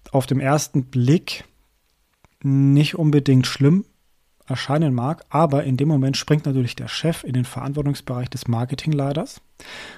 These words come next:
Und der Marketingleiter, der ist ja eigentlich Marketingleiter, weil er die größte Kompetenz für Marketing hat. Deswegen hat ihn der Chef ja auch angestellt. So. Für die Mitarbeiter ist es natürlich wichtig, dass sie, ähm,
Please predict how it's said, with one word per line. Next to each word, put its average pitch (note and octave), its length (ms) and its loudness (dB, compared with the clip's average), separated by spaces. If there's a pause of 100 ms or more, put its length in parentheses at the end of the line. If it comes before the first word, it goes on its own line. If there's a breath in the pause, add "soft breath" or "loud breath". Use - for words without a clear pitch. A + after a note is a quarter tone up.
(120)
Und C3 180 2
der B2+ 100 4
Marketingleiter, C#3 920 0
der C3+ 180 -8
ist - 140 -8
ja C3 120 -6
eigentlich C#3 400 0
Marketingleiter, C3+ 720 -2
weil C3 100 -2
er B2+ 60 -2
die B2+ 80 -8
größte C3 320 -6
Kompetenz B2 440 -4
für B2 120 -4
Marketing B2 480 -2
hat. A#2+ 120 -8
Deswegen B2 300 -2
hat B2+ 100 -2
ihn B2 100 2
der A#2+ 80 -4
Chef - 280 -4
ja B2+ 60 -4
auch A#2 120 -8
angestellt. A#2+ 720 -4
So. - 180 -10 (420 loud breath)
Für - 200 -4
die C3 100 6
Mitarbeiter E3 520 4
ist C#3 120 -6
es C#3 100 -2
natürlich C3+ 440 -2
wichtig, D3 380 -4
dass C3 180 -6
sie, C3+ 280 0 (960)
ähm, B2+ 460 2